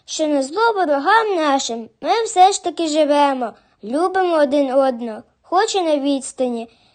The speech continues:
Ми любимо і отримуємо кожного вечора дзвінок з бліндажу.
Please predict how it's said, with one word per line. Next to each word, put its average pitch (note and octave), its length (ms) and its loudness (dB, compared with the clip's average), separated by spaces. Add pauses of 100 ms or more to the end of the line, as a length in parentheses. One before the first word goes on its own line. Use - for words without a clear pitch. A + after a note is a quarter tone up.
(1300)
Ми D#4+ 180 2
любимо F#4 480 6
і D#4+ 180 0
отримуємо F4+ 760 2
кожного D4+ 500 2
вечора E4 540 0
дзвінок C#4 540 -2
з C#4+ 60 -10
бліндажу. C4+ 800 -4